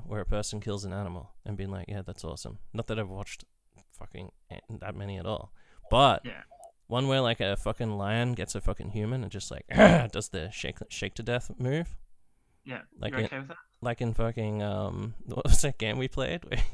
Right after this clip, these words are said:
Speaker 1: had to stab a lion to death with bone
Speaker 2: Uh,
Speaker 1: shards?
Speaker 2: Kingdom Death. Kingdom
Speaker 1: Yeah,
Speaker 2: Death.
Speaker 1: Kingdom Death style lion attack. That's all right. It's
Speaker 2: You all
Speaker 1: tons,
Speaker 2: right with
Speaker 1: it's,
Speaker 2: that?
Speaker 1: yeah, it's tons of humans, man. Fucking with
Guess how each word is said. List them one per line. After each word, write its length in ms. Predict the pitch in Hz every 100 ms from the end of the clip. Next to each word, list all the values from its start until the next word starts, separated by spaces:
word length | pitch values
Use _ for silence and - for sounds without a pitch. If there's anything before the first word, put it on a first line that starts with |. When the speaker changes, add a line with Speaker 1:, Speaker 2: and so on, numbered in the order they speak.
| 113
Speaker 1:
had 80 |
to 80 | 117
stab 320 | - 117 117
a 20 | 113
lion 280 | 107 120
to 80 | 131
death 220 | 117 131
with 140 | - -
bone 200 | - -
Speaker 2:
Uh, 20 |
Speaker 1:
shards? 240 | 143 123
Speaker 2:
Kingdom 260 | 160 151 139
Death. 220 | 135 156 - -
Kingdom 220 | 139 139
Speaker 1:
Yeah, 60 | 135
Speaker 2:
Death. 100 | 123
Speaker 1:
Kingdom 240 | 143 147
Death 240 | 120 113 -
style 280 | - 123 113
lion 220 | 117 131
attack. 360 | 131 156 160 - - _ _ _ _ _ -
That's 160 | -
all 80 | 123
right. 220 | 110 139 - _ _ - - - - - _ _ _ _ _ _ -
It's 100 | -
Speaker 2:
You 100 | 131
all 60 |
Speaker 1:
tons, 40 | 127
Speaker 2:
right 40 | 135
with 120 | -
Speaker 1:
it's, 100 | 190
Speaker 2:
that? 120 | 220 -
Speaker 1:
yeah, 100 | 170
it's 100 | 139
tons 240 | - 214
of 80 | 156
humans, 300 | 123 101 85
man. 280 | - 139 139 - - -
Fucking 200 | - 139
with 140 | -